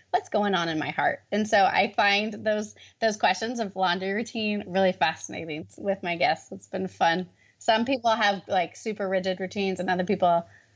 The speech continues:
like, aren't allowed to do the laundry 'cause their spouse does it. And some people just leave it on the floor. But I think, like, all of that says something about who we are more than just what words we write.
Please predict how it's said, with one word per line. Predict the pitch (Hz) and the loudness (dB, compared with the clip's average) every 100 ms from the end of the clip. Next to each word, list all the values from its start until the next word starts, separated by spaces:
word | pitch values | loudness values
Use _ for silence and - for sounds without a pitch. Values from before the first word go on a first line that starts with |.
| - | 0
like, | 175 165 | 0 2
aren't | 175 175 | 0 0
allowed | 165 165 165 | 2 2 2
to | 175 | 0
do | 185 185 | -2 -2
the | 185 | 0
laundry | 185 180 185 175 | 0 2 2 2
'cause | 175 | -2
their | 160 | -4
spouse | - 170 175 | 0 2 2
does | 196 180 | 2 4
it. | 185 | 4
And | 180 180 160 160 156 | 4 4 2 -2 -6
some | - 175 | -2 0
people | 190 180 175 165 165 170 _ _ _ _ | 0 0 4 6 4 2 _ _ _ _
just | - 180 | -6 -2
leave | 185 175 | 0 2
it | 170 | 2
on | 165 170 | 2 0
the | 165 _ _ | -2 _ _
floor. | 185 175 175 180 208 | 0 4 4 4 4
But | 240 | 4
I | - | 2
think, | - - | 0 0
like, | 247 240 | 2 2
all | - 311 | 0 -2
of | 302 | 0
that | 262 - | -2 -2
says | - 220 226 | -2 -4 -2
something | 202 196 190 | -6 -4 -4
about | 180 175 - - - | 0 0 0 -6 -4
who | 196 | -2
we | 185 180 | 2 2
are | 170 151 160 - | 4 4 2 -2
more | 185 180 | -6 -6
than | 175 170 180 - | -4 -6 -10 -10
just | 175 - _ _ _ - | -12 -12 _ _ _ -10
what | - | -6
words | 175 170 - | -4 -4 -6
we | - | -6
write. | - - | -4 -6